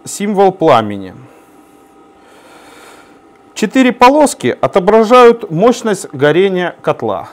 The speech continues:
На данный момент он у нас горит на минимальном пламени. Благодаря всем своим качествам Имергаз Митас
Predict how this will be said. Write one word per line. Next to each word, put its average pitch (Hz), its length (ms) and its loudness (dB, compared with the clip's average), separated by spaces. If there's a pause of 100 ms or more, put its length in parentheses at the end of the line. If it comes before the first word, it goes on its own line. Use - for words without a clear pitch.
На 147 160 -4
данный 226 260 0
момент 196 400 -4
он 151 160 -6
у 160 60 -4
нас 143 280 -6
горит 120 380 -6
на 123 120 -8
минимальном 110 580 -8
пламени. 95 500 -14 (840)
Благодаря 170 640 -12 (100)
всем 220 240 -12
своим 196 320 -8
качествам 196 600 -14 (640)
Имергаз 170 580 -10
Митас 190 460 -16